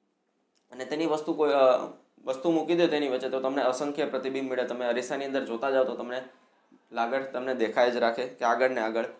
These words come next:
બીજો અરીસો છે ને એમાં પણ પ્રતિબિંબ છે એ રીતે. વીજળીના લેમ્પમાં કઈ ધાતુનો તાર હોય છે? તો ટંગસ્ટનના તાર હોય છે. ધરતીકંપ વખતે કેવા પ્રકારના તરંગો ઉત્પન્ન થાય છે? તો એની અંદર જવાબ આવશે મિત્રો ઇન્ફ્રાસોનિક.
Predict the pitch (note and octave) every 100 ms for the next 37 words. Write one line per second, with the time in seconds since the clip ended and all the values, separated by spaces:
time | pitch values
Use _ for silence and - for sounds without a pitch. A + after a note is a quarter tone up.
0 | - A2 B2 C3 C3 C3 C3 B2 A#2 B2
1 | B2 A#2+ B2+ A#2 A#2+ A#2+ A#2 A2 - _
2 | _ _ A2 G#2 - G2+ _ _ _ _
3 | _ _ _ _ _ _ _ _ _ _
4 | _ _ C3 C#3 G3 G#3 G3 F3 E3 E3+
5 | E3+ E3 E3 D#3+ C3+ D3 D3 C#3+ B2+ B2+
6 | B2 B2 B2+ C3 - - A#2+ A#2+ A#2+ -
7 | _ A#2+ B2+ C#3 C#3 C3+ C3+ C3 C3 C3
8 | C3 C#3 C3+ _ _ _ _ _ _ _
9 | _ _ _ _ C3+ C3 F#3 F#3+ F#3+ D#3+
10 | D3+ E3 E3 D#3 E3 E3 D3 C#3+ D3 C#3+
11 | C#3 C3+ C#3 C3 A#2 C#3 C3+ C#3 B2+ C3+
12 | C#3 - _ _ _ - B2 B2 C#3 C#3
13 | B2 B2 B2+ B2+ B2+ B2 B2 B2 - C3+
14 | C3+ C#3 C3+ - A2+ A2+ B2+ -